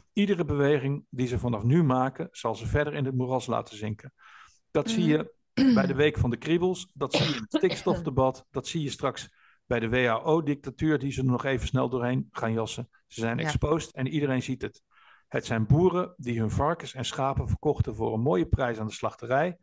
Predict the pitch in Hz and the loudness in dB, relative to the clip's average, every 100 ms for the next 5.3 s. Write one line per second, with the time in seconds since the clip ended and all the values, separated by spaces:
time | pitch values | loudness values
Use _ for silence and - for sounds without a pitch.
0 | _ _ _ 135 113 117 107 - 156 156 | _ _ _ -2 0 -2 -4 -2 0 2
1 | 127 127 139 131 135 131 - _ - 123 | 0 0 0 0 -2 -6 -8 _ -6 -2
2 | 127 139 127 127 - 139 139 127 - 117 | 0 -2 -2 -2 0 0 0 -2 -2 -2
3 | 113 110 _ - 117 - 147 - 123 - | -2 -6 _ -8 -4 0 0 0 -2 -2
4 | - _ 127 117 113 - 110 95 - 107 | -10 _ 0 0 0 0 -2 -4 -8 -6
5 | 98 98 123 | -6 -8 -14